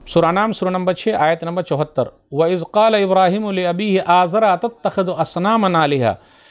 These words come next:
इब्राहीम अलैहिस्सलाम ने अपने अब्बा आज़र से कहा, "क्या आप बुत को माबूद बना रहे हैं?" फिर इसी तरह नुसब का लफ्ज़ आया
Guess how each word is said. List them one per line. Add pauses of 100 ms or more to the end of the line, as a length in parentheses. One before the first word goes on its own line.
(180)
इब्राहीम
अलैहिस्सलाम
ने
अपने
अब्बा
आज़र
से
कहा,
"क्या
आप (760)
बुत
को
माबूद
बना
रहे
हैं?" (120)
फिर
इसी
तरह
नुसब
का
लफ्ज़
आया